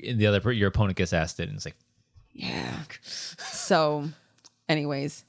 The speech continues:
Speaker 2: he went to multiple choice. It was the W E D fifteen,
Speaker 1: Mm-hmm.
Speaker 2: um, it was the Septoid droid.
Speaker 1: Mm-hmm.
Speaker 2: He got it. And then he had a two-point miss on Kim Falkenberg playing what bounty hunter in A New Hope.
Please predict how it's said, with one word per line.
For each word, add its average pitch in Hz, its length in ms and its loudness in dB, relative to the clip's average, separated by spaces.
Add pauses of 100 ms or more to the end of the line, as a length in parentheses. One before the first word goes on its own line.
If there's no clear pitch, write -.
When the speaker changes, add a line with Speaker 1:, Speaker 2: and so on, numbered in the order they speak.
(120)
Speaker 2:
he 240 100 6
went 220 100 6
to 226 60 2
multiple 208 220 2
choice. 175 260 6
It 170 60 6
was 170 100 2
the 180 80 4
W 180 240 4
E - 80 -2
D 170 100 0
fifteen, 160 520 6
Speaker 1:
Mm-hmm. 95 280 8
Speaker 2:
um, 143 380 4
it - 60 4
was 143 80 2
the 156 80 0
Septoid 147 500 4
droid. 143 480 6
Speaker 1:
Mm-hmm. 95 220 8
Speaker 2:
He 95 80 8
got - 180 2
it. - 80 -6 (600)
And 208 160 8
then 302 320 6
he 247 80 6
had 208 100 6
a 196 40 0
two-point 240 420 6
miss 175 260 4
on 165 220 6 (180)
Kim 254 180 6
Falkenberg 175 680 4
playing 170 240 4
what 165 180 4
bounty 170 260 4
hunter 151 200 4
in 143 60 2
A 143 40 2
New 135 180 0
Hope. - 280 2